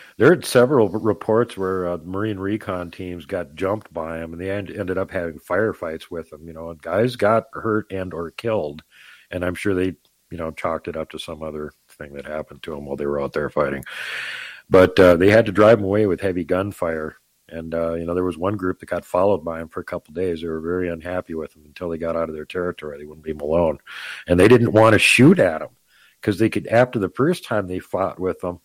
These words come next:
they could tell they weren't enemy troops. They didn't have guns to shoot back with. They would just, like, ambush 'em and grab 'em and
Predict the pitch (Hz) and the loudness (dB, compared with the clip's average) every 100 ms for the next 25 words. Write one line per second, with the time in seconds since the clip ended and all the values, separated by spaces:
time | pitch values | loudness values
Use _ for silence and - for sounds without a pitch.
0 | _ - _ - 104 117 - 131 127 110 | _ -20 _ -6 -2 -2 0 0 2 0
1 | 92 92 139 170 - _ _ - 123 120 | -2 0 0 0 -6 _ _ -4 2 2
2 | 110 101 - 175 196 202 123 127 123 110 | 2 -2 0 4 4 4 2 2 2 2
3 | 92 143 175 - 101 135 120 120 160 185 | 2 0 0 -6 -4 -4 0 0 0 0
4 | 113 87 76 _ _ _ _ _ _ _ | -2 -4 -6 _ _ _ _ _ _ _
5 | _ _ _ _ _ _ 120 143 127 120 | _ _ _ _ _ _ 2 2 0 0
6 | 123 110 120 151 143 101 101 87 87 110 | 0 0 -2 0 0 -4 -6 -10 0 2
7 | 135 135 139 131 - | 2 -2 -8 -8 -12